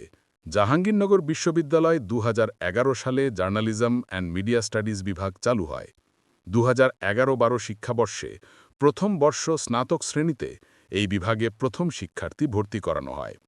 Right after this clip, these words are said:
সুতরাং আমির হামজা জার্নালিজম অ্যান্ড মিডিয়া স্টাডিজ বিভাগে ভর্তি হবার যে তথ্য প্রকাশ করেছেন, তা সত্য নয়। আবাসিক হলগুলোতে সকালে মদ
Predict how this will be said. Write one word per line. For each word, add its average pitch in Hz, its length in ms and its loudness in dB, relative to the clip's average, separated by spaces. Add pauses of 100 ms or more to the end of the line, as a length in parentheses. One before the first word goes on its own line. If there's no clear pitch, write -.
(540)
সুতরাং 123 360 4 (420)
আমির 156 280 4
হামজা 175 400 4
জার্নালিজম 156 680 2
অ্যান্ড 123 300 0
মিডিয়া 123 320 2
স্টাডিজ 139 420 0
বিভাগে 131 360 -2
ভর্তি 107 380 -2
হবার 117 300 0
যে 107 120 0 (100)
তথ্য 120 240 -4 (100)
প্রকাশ 117 380 2
করেছেন, - 420 -2 (580)
তা 85 100 4 (300)
সত্য - 340 -6
নয়। 57 280 -10 (720)
আবাসিক 170 440 4
হলগুলোতে 180 540 2
সকালে 127 440 -2 (440)
মদ 104 320 4